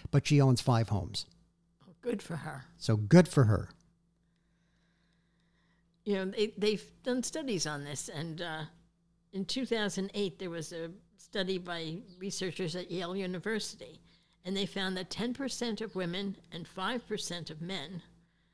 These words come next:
Speaker 2: excrim-, had experienced discrimination based on weight, including rejection for a job. And in two thousand fourteen, in Vanderbilt University, they also did a study, and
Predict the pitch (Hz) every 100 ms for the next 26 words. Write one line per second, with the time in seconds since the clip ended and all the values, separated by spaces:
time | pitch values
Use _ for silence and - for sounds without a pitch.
0 | _ _ _ 202 - - 214 196 - -
1 | 160 175 175 180 - - 196 190 180 -
2 | 180 - 202 202 208 175 170 170 160 165
3 | 160 175 175 165 165 165 165 170 170 -
4 | 240 233 220 202 185 170 - 165 - 180
5 | 165 175 156 156 160 143 107 - - -
6 | _ _ _ _ _ _ _ _ _ _
7 | _ _ - 185 180 170 175 - 202 170
8 | 170 180 165 190 180 175 214 208 185 175
9 | 190 202 190 175 160 170 - - 170 170
10 | 190 240 - 185 175 170 175 175 175 -
11 | 180 190 180 - - 175 202 220 - 190